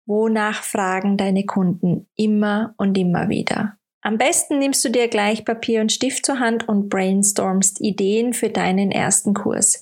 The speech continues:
Wichtig dabei ist, dass dein digitales Produkt, dein Online-Kurs zu deinem Kernangebot, zu deiner Kernbotschaft passt.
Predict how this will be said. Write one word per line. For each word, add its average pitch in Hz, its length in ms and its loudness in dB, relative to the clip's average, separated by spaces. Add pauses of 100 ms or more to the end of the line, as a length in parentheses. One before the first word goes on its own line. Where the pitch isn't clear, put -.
(140)
Wichtig 269 440 -4
dabei 233 360 0
ist, - 480 -2
dass 254 200 0
dein 277 220 0
digitales 226 640 -2
Produkt, - 680 -4
dein 208 200 0
Online-Kurs 214 760 0
zu 285 120 -2
deinem 240 500 0
Kernangebot, 202 1040 0
zu - 200 -4
deiner 240 300 0
Kernbotschaft 214 1040 -2
passt. - 500 -2